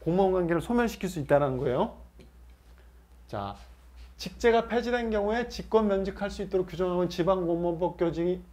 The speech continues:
규정이 직업공무원제도를 위반한 거지. 직업공무원제도가 본래의 취지와 달리 공무원 개인의 평생 직업을 보장하는 게 아니라는 거예요. 그래서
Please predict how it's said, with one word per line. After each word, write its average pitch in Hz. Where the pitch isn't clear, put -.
규정이 190
직업공무원제도를 190
위반한 160
거지. 107
직업공무원제도가 208
본래의 202
취지와 202
달리 165
공무원 185
개인의 180
평생 302
직업을 208
보장하는 180
게 196
아니라는 196
거예요. 151
그래서 180